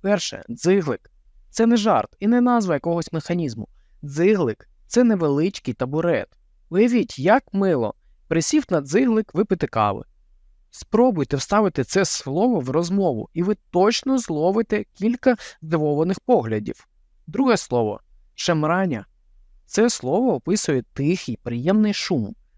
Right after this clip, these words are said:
Наприклад, шелест, е, листя чи води. Тільки уявіть,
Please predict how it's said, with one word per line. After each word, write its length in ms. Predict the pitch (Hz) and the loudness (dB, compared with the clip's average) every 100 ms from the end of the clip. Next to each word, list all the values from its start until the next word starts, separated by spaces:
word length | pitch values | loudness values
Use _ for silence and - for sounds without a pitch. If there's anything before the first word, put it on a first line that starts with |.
| _ | _
Наприклад, 640 | 190 202 254 185 165 - - | -4 0 2 2 0 -2 -16
шелест, 600 | - 220 226 175 - - | -2 2 4 2 -4 -4
е, 200 | 139 131 | -2 0
листя 600 | 131 156 196 - - 139 | 0 0 0 -4 -4 -6
чи 180 | - 185 | -2 -2
води. 500 | 156 113 127 131 - _ - _ | -2 -2 -2 -2 -6 _ -20 _
Тільки 340 | - 220 - 220 | -2 -2 -2 0
уявіть, 500 | 226 226 170 - | 2 2 0 -4